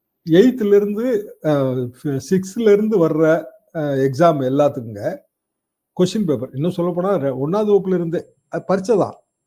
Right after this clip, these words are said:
கொஸ்டின் பேப்பர் வந்து அங்கங்க மொத்தமா, ஆ, அடிச்சு கொடுக்குற அந்த சிஸ்டத்தை கூட எடுத்துட்டு, டவுன்லோடு போட்டு, ஆசிரியர்கள்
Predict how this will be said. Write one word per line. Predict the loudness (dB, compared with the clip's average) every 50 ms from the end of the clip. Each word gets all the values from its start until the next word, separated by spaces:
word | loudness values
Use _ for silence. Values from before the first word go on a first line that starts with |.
| _ _ _ _ _ _ _ _ _ _ _ _ _ 0
கொஸ்டின் | 0 0 0 -2 -4 -2
பேப்பர் | -2 -2 -2 -2 -4
வந்து | -4 -4 -4 -2 -2 -2 -2 -2 -4 -8 -10
அங்கங்க | -10 -8 -6 -4 -4 -2 -2 0 0 0 -2 -2 -4 -6 -6 -8 -8 -10 -10 -8
மொத்தமா, | -6 -6 -6 -4 -4 -4 -2 -2 -4 -4 -6 -8 -14 _ _ _ _ _
ஆ, | -10 -6 -6 -4 -4 -4 -4 -2
அடிச்சு | -2 -4 -4 -6 -8 -8
கொடுக்குற | -6 -6 -6 -4 -4 -4
அந்த | -4 -4 -4 -4 -4 -4 -6 -6
சிஸ்டத்தை | -8 -8 -8 -8 -8 -6 -6
கூட | -4 -2 -2
எடுத்துட்டு, | -2 -2 -4 -6 -8 -10 -8 -6 -6 -6 -6 -8 _ _ _ _ _ _ _ _ _ _ _ _ _ _ _ _ _ _ _ _ _ _ _ _ _ _ _ _ _ _ _ _ _ _ _ _ -2 2
டவுன்லோடு | 4 4 4 4 4 2 2 2 0
போட்டு, | 0 -2 -4 -2 -2 -2 -2 -2 -4 -8 -14 _ _ _ _ _ _ _ _ _ _ _ _
ஆசிரியர்கள் | 0 0 0 0 0 0 -2 -2 -2 -2 -4 -4 -4 -8